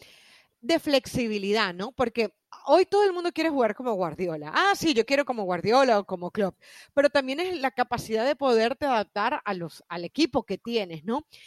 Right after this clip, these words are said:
Y fíjate que justamente, Nacho, cuando hablamos en diferentes ocasiones con él, a ver, el Nacho que uno conocía del América era mucho más,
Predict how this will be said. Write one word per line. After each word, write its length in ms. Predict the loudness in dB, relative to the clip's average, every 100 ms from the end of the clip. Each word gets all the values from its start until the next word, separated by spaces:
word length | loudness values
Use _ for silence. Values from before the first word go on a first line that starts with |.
| -18
Y 140 | -4 -2
fíjate 420 | -2 -4 -6 -4
que 200 | 0 0 -2
justamente, 1000 | -20 -20 -18 -6 -4 0 0 -2 -2 -2
Nacho, 320 | -2 -2 -4
cuando 240 | -4 -2 -2
hablamos 320 | -2 -4 -6
en 120 | -8
diferentes 420 | -6 -4 -4 -4
ocasiones 460 | -4 -4 -6 -6 -6 -8 _ _ _
con 180 | -2 0
él, 240 | -2 -4 -12 -20 -20 -20 _
a 140 | 0
ver, 180 | 2 4
el 180 | 2 0
Nacho 280 | -2 -2 -4
que 120 | -2
uno 200 | -2 -2
conocía 720 | -4 -4 -4 -4 0 2 0
del 200 | 0 -4
América 580 | -4 -2 -2 -2 -2 -2 0
era 240 | 2 2
mucho 400 | 2 -4 0 2
más, 400 | 2 0 -2 -6